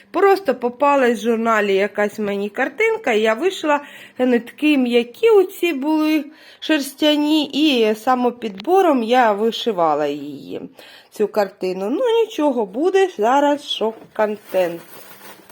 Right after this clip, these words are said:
друзі. Ну, ну, а що робить?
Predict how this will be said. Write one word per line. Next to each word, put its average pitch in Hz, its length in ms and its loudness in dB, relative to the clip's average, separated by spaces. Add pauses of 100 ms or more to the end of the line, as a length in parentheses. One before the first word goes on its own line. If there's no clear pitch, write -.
(540)
друзі. 180 600 -6 (1800)
Ну, 254 320 -2 (580)
ну, 214 180 -6
а 320 160 2
що 349 340 2
робить? 220 560 2